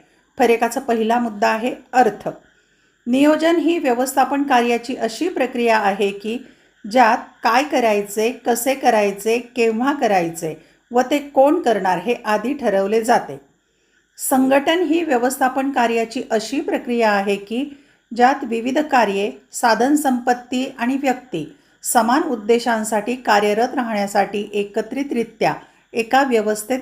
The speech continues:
आणली जातात. फरकाचा दुसरा मुद्दा आहे उद्दिष्टे. व्यवसाय संघटनेची ध्येये निश्चित करणे व ती साध्य करण्यासाठी साधने निवडणे ही नियोजन कार्याची मुख्य उद्दिष्टे आहेत.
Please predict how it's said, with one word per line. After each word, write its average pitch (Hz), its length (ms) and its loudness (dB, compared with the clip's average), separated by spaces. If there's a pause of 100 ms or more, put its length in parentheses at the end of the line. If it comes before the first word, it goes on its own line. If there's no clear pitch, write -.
(100)
आणली 269 280 2
जातात. 165 320 0 (800)
फरकाचा 254 400 2
दुसरा 226 420 2
मुद्दा 269 320 0
आहे 254 340 0
उद्दिष्टे. 220 560 -4 (720)
व्यवसाय 262 460 2
संघटनेची 285 680 0
ध्येये 254 360 2
निश्चित 254 380 -2 (120)
करणे 185 380 0 (400)
व 254 60 2
ती 277 180 0
साध्य 240 380 2
करण्यासाठी 254 640 0
साधने 220 500 -2
निवडणे 190 540 0 (400)
ही 277 100 2
नियोजन 247 500 4
कार्याची 214 480 2
मुख्य 240 360 -2
उद्दिष्टे 202 600 -4
आहेत. 233 260 -2